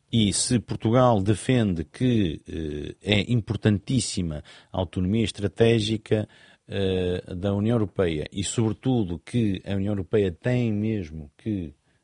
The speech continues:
eh, porque é esse o seu destino, essa é a sua vocação, desenvolver gradualmente uma verdadeira política de segurança e de defesa, e os sinais estão todos aí a aparecer, como aliás se vê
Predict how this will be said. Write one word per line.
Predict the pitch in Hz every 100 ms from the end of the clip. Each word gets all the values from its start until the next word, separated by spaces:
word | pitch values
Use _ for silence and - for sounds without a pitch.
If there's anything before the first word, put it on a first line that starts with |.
| -
eh, | 87
porque | - -
é |
esse | 104 98
o | -
seu | 90
destino, | - 110 104 87
essa | 87
é | 92
a |
sua | - 90
vocação, | 90 101 92 101 92
desenvolver | 90 113 104 101 107 95
gradualmente | 101 101 98 98 82 - - - - -
uma | 107 92
verdadeira | 95 113 107 104 92
política | - 107 98 - 82
de |
segurança | - 98 92 82 - - -
e | 139 120
de | 92 87
defesa, | 76 - 78 85 - 92
e |
os | 90
sinais | - 87 92 87
estão | 92 90
todos | - 98 85
aí | 87 95 87 - - - - -
a | 87
aparecer, | 85 92 - - 110 87
como | - 82
aliás | 87 95 -
se | 90
vê | 104 101